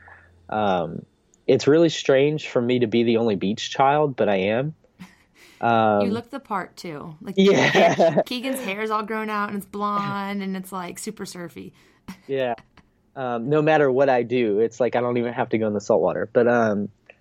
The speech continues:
Speaker 1: yeah, it was just, it was strange 'cause, you know, when I was growing up, we'd go to the beach a lot, and I'd see people surfing in Pensacola, and I was like,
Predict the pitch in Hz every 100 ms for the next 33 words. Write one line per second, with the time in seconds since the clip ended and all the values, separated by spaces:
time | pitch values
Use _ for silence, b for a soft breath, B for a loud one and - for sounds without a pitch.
0 | b b b _ _ _ _ - _ -
1 | 170 208 165 143 156 - 147 - 127 139
2 | - - 165 160 147 - 127 - 127 123
3 | 123 127 120 107 120 120 113 117 107 110
4 | 90 107 98 82 113 - 101 82 78 69
5 | _ 110 107 104 - 127 - 139 107 -
6 | 113 113 - 117 95 92 113 110 - 110
7 | 135 107 87 95 98 95 - 92 80 -